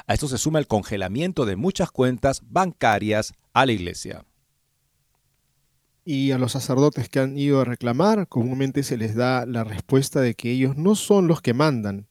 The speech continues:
Speaker 2: y que si no pagan se procederá al embargo. No van a embargar, eh, las imágenes, o sea, los santos, se van a llevar los sonidos y hasta las escrituras de los templos,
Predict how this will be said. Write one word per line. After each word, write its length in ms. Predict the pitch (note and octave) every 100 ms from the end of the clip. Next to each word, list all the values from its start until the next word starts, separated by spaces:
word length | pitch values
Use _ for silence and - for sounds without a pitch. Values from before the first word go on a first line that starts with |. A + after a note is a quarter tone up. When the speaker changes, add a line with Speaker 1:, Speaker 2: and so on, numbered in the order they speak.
| _
Speaker 2:
y 60 | A2+
que 120 | C3
si 120 | -
no 160 | D#3+ G#3+
pagan 400 | A3 G#3+ G3 F3
se 180 | - C3+
procederá 520 | B2 B2 A#2+ A#2+ C#3
al 140 | C#3
embargo. 560 | B2 B2 C#3 A#2+ G#2 G2+ _ _ _ _ -
No 220 | D3 E3+
van 180 | F3 D#3+
a 60 |
embargar, 600 | C3 A#2 A#2 B2+ C#3+ C#3+ _ _ -
eh, 180 | B2 A#2
las 300 | A#2 A2+ C#3
imágenes, 720 | A#2 F3+ F#3 D3+ C#3+ C#3+ -
o 120 | D3+ A#2
sea, 200 | C3+ A#2+
los 200 | A2+ -
santos, 540 | F3+ D#3 A#2 C3 D3
se 120 | A#2+
van 120 | C3+
a 60 | G#3
llevar 320 | F3 C#3 E3
los 160 | F3 F3
sonidos 640 | B2 C3 E3+ D#3 D3+ C#3
y 20 |
hasta 240 | A#2+ - A2
las 140 | A2
escrituras 500 | A#2 B2 A2 C#3+ D3
de 80 | B2+
los 220 | A#2 -
templos, 500 | F3+ D#3 A#2+ B2+